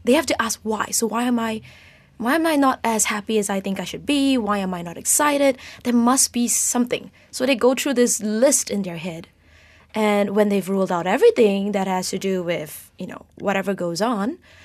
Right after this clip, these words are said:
usually the <laughs> conclusion they come to, "Then there must be something wrong with me."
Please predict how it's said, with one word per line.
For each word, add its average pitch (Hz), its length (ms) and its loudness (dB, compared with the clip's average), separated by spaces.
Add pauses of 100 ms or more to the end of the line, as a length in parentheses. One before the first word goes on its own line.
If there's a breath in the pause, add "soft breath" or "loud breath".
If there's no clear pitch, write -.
(240 loud breath)
usually 294 500 4
the 240 140 2
<laughs> - 140 -2
conclusion 320 420 0
they 196 100 0
come 202 200 -4
to, 190 120 -4
"Then 226 160 -2
there 359 140 -4
must 302 180 -2
be 269 60 0
something 240 380 2
wrong 175 220 -2
with 190 160 -4
me." 254 280 2